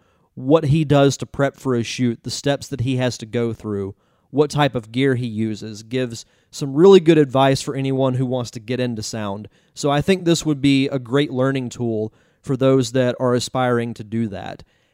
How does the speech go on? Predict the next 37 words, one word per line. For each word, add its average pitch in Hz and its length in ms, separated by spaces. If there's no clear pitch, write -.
And 143 400
Steve 175 320
tells 143 640
so 160 160
many 160 180
more 147 240
cool 131 260
stories, 120 600
and 110 180
it 190 80
was 226 180
fun 180 320
just 143 380
sitting 151 340
with 139 160
him. 139 320
You 139 80
know, 131 100
we 123 140
talked 127 380
for 120 420
over 139 240
two 143 260
hours, 120 560
and 113 280
it 156 80
was 151 240
one 147 200
of 143 80
the 139 80
most 131 260
fun 147 240
conversations 127 800
that 117 80
I've 117 160
ever 110 220
had 107 400